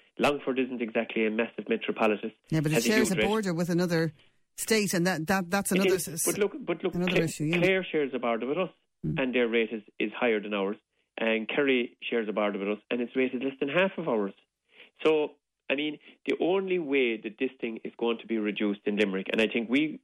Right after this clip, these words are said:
Speaker 1: we need to worry about ourselves first and foremost. The only way the rate is go-, and it happened before, like Waterford's rate, uh, fourteen-day rate of infection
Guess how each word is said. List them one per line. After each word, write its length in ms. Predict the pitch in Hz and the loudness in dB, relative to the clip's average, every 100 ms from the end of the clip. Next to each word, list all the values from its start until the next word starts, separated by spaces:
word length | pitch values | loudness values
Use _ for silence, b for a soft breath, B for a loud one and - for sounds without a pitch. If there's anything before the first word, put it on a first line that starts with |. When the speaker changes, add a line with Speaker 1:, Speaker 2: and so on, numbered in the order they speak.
| - | -4
Speaker 1:
we 180 | 123 160 | 0 2
need 220 | 151 139 | 0 -2
to 60 | 131 | 0
worry 240 | 127 120 | 0 2
about 240 | 107 110 110 | 0 0 -2
ourselves 400 | 107 113 98 - | -2 -2 -2 -6
first 160 | 110 - | -8 -8
and 80 | 107 | -6
foremost. 420 | 113 107 95 87 - - _ _ _ - - | -2 -2 -2 -6 -10 -20 _ _ _ -20 -4
The 100 | 120 | 0
only 320 | 143 160 160 | 2 2 -2
way 320 | 143 123 113 107 | -4 -2 -2 -4
the 80 | |
rate 280 | 104 117 117 | -6 -4 -4
is 100 | 117 | -6
go-, 120 | - - | -10 -6
and 120 | 110 | -4
it 80 | 113 | -2
happened 280 | 147 151 139 | -4 -2 -4
before, 400 | 135 110 101 107 B B B 104 | 0 0 0 -2 B B B 0
like 160 | 104 | 0
Waterford's 480 | 107 143 147 147 123 | 2 0 0 -4 -2
rate, 260 | 127 120 - - | 0 -2 -4 0
uh, 280 | 113 110 104 _ - | 2 2 -2 _ -6
fourteen-day 800 | 127 113 120 117 113 - 113 107 | -4 0 -2 -2 -6 0 2 4
rate 280 | 107 110 107 | 2 0 -2
of 60 | |
infection 380 | 104 110 - | -6 -6 -6